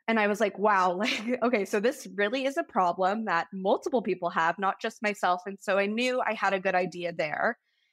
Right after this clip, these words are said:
And then when it came time for the products, I just kept a journal and I would write down just ideas for products that I wish I had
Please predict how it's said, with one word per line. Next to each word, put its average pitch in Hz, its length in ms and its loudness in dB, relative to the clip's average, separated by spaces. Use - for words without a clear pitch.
And 240 160 4
then 254 120 4
when 254 120 2
it - 100 -6
came 262 300 0
time 247 540 0
for 233 120 -2
the 202 80 0
products, 208 640 0
I 196 60 -2
just 240 320 -6
kept 240 280 -4
a 226 40 -6
journal 190 720 0
and 202 100 0
I 202 80 2
would 190 240 -4
write 208 300 0
down 220 260 2
just 190 200 -6
ideas 190 440 0
for 190 100 -4
products 185 520 0
that 170 100 0
I 170 80 2
wish 170 280 -4
I 165 80 0
had 160 120 -4